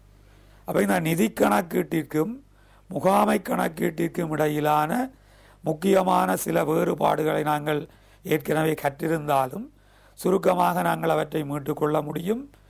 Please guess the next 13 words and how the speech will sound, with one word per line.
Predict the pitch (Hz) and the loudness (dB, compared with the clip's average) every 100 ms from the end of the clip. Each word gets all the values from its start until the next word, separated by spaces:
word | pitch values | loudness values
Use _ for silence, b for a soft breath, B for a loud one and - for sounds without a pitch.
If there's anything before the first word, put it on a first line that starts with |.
| b b | b b
இப்ப | b - | b -2
உங்களுக்கு | 151 160 165 | 2 2 2
தெரியும் | 175 180 190 180 | 0 0 0 -2
பிள்ளைகள், | 156 147 147 208 254 - b b b b b | -2 -2 0 0 -4 -8 b b b b b
நிதி | 143 170 202 | -2 0 0
கணக்கீடு | - 196 185 165 175 175 | 2 2 2 0 -2 0
என்பது | 165 160 160 156 165 185 b b b b | -2 0 0 0 -2 -4 b b b b
பாரம்பரியமான | - 165 196 202 190 175 170 160 160 160 | 2 4 4 2 0 0 0 -2 0 -2
கணக்கீடாக | 156 147 143 143 147 147 143 151 | -2 -2 -4 -4 -2 0 0 0
இருக்கும். | 151 147 202 240 240 b b b b _ | -2 -2 -4 -6 -10 b b b b _
முகாமை | 147 156 202 214 214 | -2 2 4 4 0
கணக்கீடு | 180 180 180 170 180 165 | -2 -2 -2 -2 0 0
என்பது | 156 156 156 | -2 -2 0